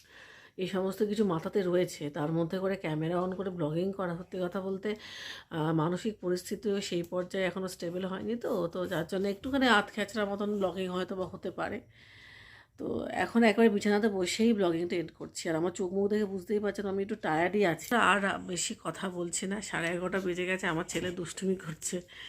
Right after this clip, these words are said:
ও আগে থেকে একটু ঠিক হয়েছে, ও একটু ঠিক হলে এত দুষ্টুমি করে না যে ওটা চোখে লাগে ভীষণ। চুপ করে বসো, চুপ করে বসো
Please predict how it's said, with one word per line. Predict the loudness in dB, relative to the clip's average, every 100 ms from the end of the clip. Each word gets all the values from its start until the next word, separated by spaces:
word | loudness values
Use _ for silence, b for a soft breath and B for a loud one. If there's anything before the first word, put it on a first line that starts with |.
| B B B B B 0
ও | 8 8
আগে | 8 4
থেকে | 4 4
একটু | 2 -2 2
ঠিক | 2 4
হয়েছে, | 2 6
ও | 6 6
একটু | 4 0
ঠিক | 0 0
হলে | 4 6 6
এত | 4
দুষ্টুমি | 0 -2 -2 0 2
করে | 2
না | 2 2
যে | 0
ওটা | -4 -6
চোখে | -2 0
লাগে | 2 0 -2
ভীষণ। | -4 -6 -10 B B B B B B B B -20 -18 -20 _
চুপ | -6 -2
করে | 2
বসো, | 2 0 -8 -14 _ _ _ _ _ _ _ b b b b b _ _ _ -12
চুপ | -12 -4
করে | -4
বসো | -4 -8